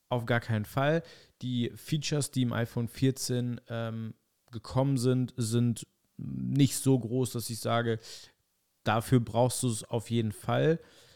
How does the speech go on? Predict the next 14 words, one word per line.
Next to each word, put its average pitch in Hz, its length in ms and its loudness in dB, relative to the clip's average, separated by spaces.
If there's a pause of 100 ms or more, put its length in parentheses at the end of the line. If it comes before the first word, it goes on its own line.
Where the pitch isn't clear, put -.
(280)
Ähm, 120 800 0 (1120)
der 113 200 -4
Kinomodus 160 760 6
ist 135 120 -4
vielleicht 135 260 -2
noch 139 80 -2
so 139 120 -2
eine 131 100 -2
Geschichte, 127 420 -4
der 117 140 0
wurde 117 200 -2
jetzt - 120 -6
auch 127 120 -2
nochmal 127 400 2